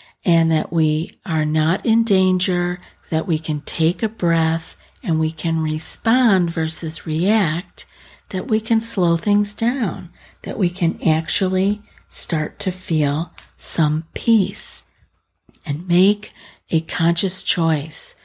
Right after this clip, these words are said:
versus just a habitual reaction. So maybe by throwing in the very simple, no big deal, or if you want to make it even more simple,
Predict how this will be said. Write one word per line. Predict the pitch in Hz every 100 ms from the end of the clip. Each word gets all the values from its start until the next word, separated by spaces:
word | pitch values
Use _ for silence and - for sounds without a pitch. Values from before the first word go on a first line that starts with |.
| - _ _ _
versus | 202 202 233 233 147 147 -
just | - 160 -
a | -
habitual | 160 180 175 165 - 156 147 151 - _ _ _ _ _ _ -
reaction. | 165 151 139 143 - - - - _ _ _ _ _
So | - - 165 139 147 220 - _ _ _ _
maybe | 170 180 233 254 170 156 180
by | 180 170 160
throwing | 165 - 208 190 196 196
in | 190 185
the | 170
very | 160 - 180 208 240 262
simple, | 240 - 226 208 165 160 175 - _ _ _ -
no | 165 180 208
big | 208 214 208 _
deal, | - 202 180 135 143 190 _ _ _ _ _ _
or | -
if | 170
you | 190 175
want | 175
to | 180
make | 180 175 170
it |
even | 170 175 170
more | 165 196 226
simple, | 233 - 160 160 175 196